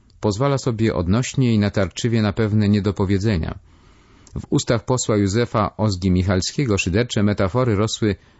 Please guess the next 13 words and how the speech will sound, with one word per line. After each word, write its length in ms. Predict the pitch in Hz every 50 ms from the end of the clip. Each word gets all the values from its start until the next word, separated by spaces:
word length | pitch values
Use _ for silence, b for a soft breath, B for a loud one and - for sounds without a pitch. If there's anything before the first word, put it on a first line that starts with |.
| b -
w 80 | 78
liczman, 560 | 95 113 123 - - - 95 82 80 78 73 - b b b b b b b b b -
były 360 | 76 113 120 120 117 110 98
błyskotliwe, 880 | 80 76 123 120 - - 113 104 - - 110 131 143 135 120 92 85 -
trafne 500 | - 107 107 123 127 - - 131 123 101
aż 100 | 98 101
do 120 | 95 101 95
przesady 500 | - - 104 95 - 135 139 120 104 92
i 80 | 90
żywo 260 | 85 98 113 110 117 107
oklaskiwane 640 | 92 104 107 98 - - 110 98 110 110 110 110 101
przez 240 | - - 101 87 82
Wiesława, 560 | 90 95 - - 110 101 95 95 92 104